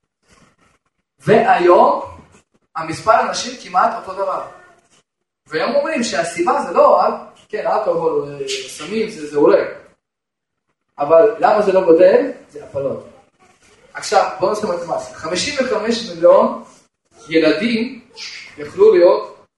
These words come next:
לחיות בשנה אחת. בעשרה שנים בארץ, זה היה יכול להיות חצי מיליארד,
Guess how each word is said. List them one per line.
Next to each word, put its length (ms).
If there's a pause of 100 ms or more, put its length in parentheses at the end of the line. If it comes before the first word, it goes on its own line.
(140)
לחיות 720
בשנה 480
אחת. 340 (840)
בעשרה 540
שנים 640
בארץ, 760 (680)
זה 180
היה 260
יכול 220
להיות 600
חצי 400
מיליארד, 320